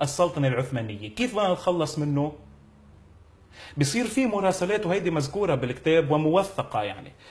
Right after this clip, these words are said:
بصير في مراسلات بين يوسف بيك كرم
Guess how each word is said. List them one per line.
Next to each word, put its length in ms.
بصير 220
في 160
مراسلات 680
بين 180
يوسف 400
بيك 200
كرم 340